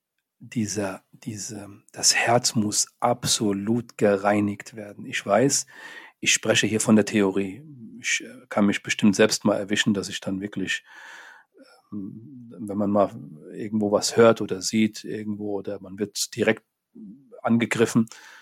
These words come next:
dann ist es vielleicht, ähm, ja, in dem Moment, äh, schwierig, weil der Mensch einfach ist, weil der Mensch eine, eine Seele hat, weil der Mensch ein Mensch ist und so reagiert. Aber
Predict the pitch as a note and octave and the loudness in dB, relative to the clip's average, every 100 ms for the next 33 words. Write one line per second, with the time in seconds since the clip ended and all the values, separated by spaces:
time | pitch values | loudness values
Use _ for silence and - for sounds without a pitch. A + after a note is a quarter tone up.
0 | - _ _ _ G#2 G#2 - - G#2+ G2 | -20 _ _ _ -2 -2 -6 -6 -4 -4
1 | - A2 G2+ G2+ A#2+ C3+ E3 A2 G2+ A2+ | -4 -4 -4 -6 -10 -14 -8 -6 -4 -2
2 | G#2 G#2+ G#2 G#2 - E2 D2+ - A#2 G#2+ | 2 4 4 2 0 -10 -4 -2 4 4
3 | A2 - G#2 G#2 G2+ G#2 - G#2+ - - | 4 2 0 0 0 0 0 -2 -2 -4
4 | - - - A2 G2+ G2+ G#2+ - A2 G#2 | -8 -12 -10 -8 -4 0 0 0 -4 -8
5 | - A2+ F#2+ A2 A2+ A2+ G2+ G#2 G#2+ G#2 | -8 -10 -4 2 4 4 0 -6 -8 -6
6 | G2 G#2 G#2+ - - _ _ _ _ _ | -2 0 0 -2 -6 _ _ _ _ _
7 | _ - G2 G2 B2 C3 - G#2 - G2+ | _ -8 -2 4 6 4 2 -4 -6 -6
8 | F#2+ - G#2 G#2 G2+ G2+ F#2+ - A#2+ G2+ | -6 -6 2 2 4 0 -2 0 -2 -2
9 | - G#2 A2 - | -2 2 2 2